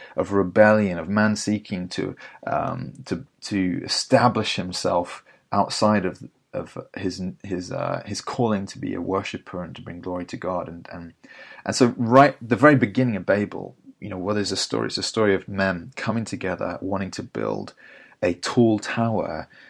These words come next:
to the heavens, which God looks down upon and, uh, is angry with because of, you know, all that that represents in terms of the pride and glory of mankind in opposition to the living God.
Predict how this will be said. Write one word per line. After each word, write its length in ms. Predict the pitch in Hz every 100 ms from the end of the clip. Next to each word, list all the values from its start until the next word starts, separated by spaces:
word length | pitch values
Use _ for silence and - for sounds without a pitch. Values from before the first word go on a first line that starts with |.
| - _
to 120 | -
the 120 | 127
heavens, 640 | - 110 92 85 71 76 -
which 320 | 76 - - -
God 320 | 107 113 101
looks 260 | 98 - -
down 340 | - 120 135
upon 520 | 131 - 139 127 131 - - - - - _ -
and, 500 | 95 85 82 82 -
uh, 440 | - - - - -
is 160 | - -
angry 500 | 95 107 110 92 87
with 360 | 82 82 87 -
because 460 | - - 104 87
of, 260 | 90 - - _ -
you 100 | 127
know, 120 | 95
all 200 | - 127
that 140 | 131 123
that 160 | 98
represents 720 | 104 - - 101 107 101 -
in 100 | 95
terms 240 | - 92 87
of 100 | -
the 60 |
pride 400 | - - 101 95
and 100 | 85
glory 320 | 85 92 90
of 160 | 85 -
mankind 880 | 85 82 78 - 117 104 73 73 71 - - - -
in 160 | - 85
opposition 640 | 87 90 90 98 - 78
to 140 | -
the 120 | 69
living 340 | 80 82 80 82
God. 420 | 87 73 53 -